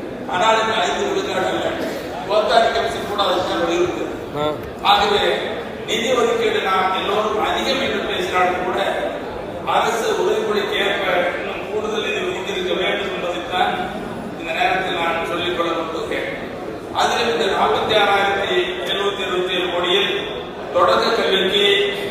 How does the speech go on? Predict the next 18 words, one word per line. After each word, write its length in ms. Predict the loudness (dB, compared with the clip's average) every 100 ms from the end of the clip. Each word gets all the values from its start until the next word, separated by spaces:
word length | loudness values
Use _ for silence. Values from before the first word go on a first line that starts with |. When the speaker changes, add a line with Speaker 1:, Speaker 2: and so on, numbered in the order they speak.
| -2 2
Speaker 1:
இருபதாயிரத்தி 800 | 4 4 4 4 4 2 4 6 6 4 -2 -4 -6 -8 -10 -2 2
எழுபத்தி 320 | 2 2 0 0
மூணு 180 | 0 0
கோ-, 160 | 0 2
எழுபத்தி, 300 | 4 4 4 2 0 -2
எழுபத்தி, 380 | 4 4 4 4 2 2 0 -2 -2 4
இருபது 300 | 8 10 8 6
கோடியே 300 | 6 6 4 4
எழுபத்தி 320 | 4 4 4
மூணு 160 | 0 -2
லட்சம், 340 | -4 -6 -6 -6 -8 -10 -10 -12 -12 -10 -4
இடைநிலை 380 | 0 2 4 4 4
கல்விக்கு 420 | 2 2 2 0 2
பத்தொன்பது 460 | 2 2 4 4 4
கோடியே 360 | 4 4 4 4 2 0 0
அறுபத்தி 360 | 4 4 2 2
நாலு 200 | 2 4
லட்சம், 1120 | 2 0 -2 -4 -8 -8 -6 -6 -4 -4 -4